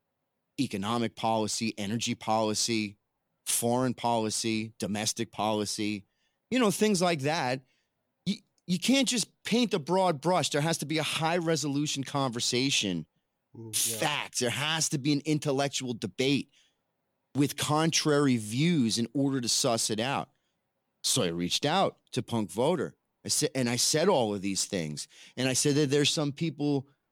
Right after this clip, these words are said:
Speaker 1: that, that agree with me, that, that love you guys. They love this band. They love that band. They love this.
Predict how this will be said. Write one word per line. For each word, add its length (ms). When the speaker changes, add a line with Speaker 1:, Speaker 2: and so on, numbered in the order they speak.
Speaker 1:
that, 300
that 160
agree 420
with 260
me, 320
that, 300
that 200
love 380
you 80
guys. 260
They 120
love 340
this 160
band. 300
They 40
love 200
that 220
band. 220
They 80
love 220
this. 280